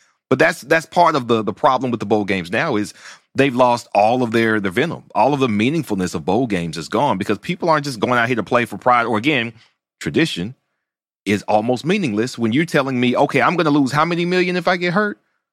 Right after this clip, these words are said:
What does tradition mean to me? I'm sitting out. Y'all have fun with that. I gave y'all a solid three years, four years, whatever.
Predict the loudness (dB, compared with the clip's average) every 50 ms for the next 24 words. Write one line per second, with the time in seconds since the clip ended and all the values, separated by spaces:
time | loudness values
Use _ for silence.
0 | _ _ _ _ _ _ 0 0 0 0 -4 -2 -2 -2 0 0 -2 -2 0 -2
1 | -2 -2 -2 -2 -4 -4 -6 -12 _ _ _ _ _ 0 0 0 0 0 0 0
2 | 2 2 4 4 2 2 4 4 4 4 4 4 2 0 2 0 0 0 0 -2
3 | 0 0 2 2 2 0 0 -2 0 2 2 2 2 0 -4 0 2 2 4 4
4 | 2 0 0 0 0 0 0 0 2 2 2 2 0 -2 -2 0 0 2 2 2
5 | 0 2 2 2 0 2 0 0 2 2 0 0 -4 -8 -10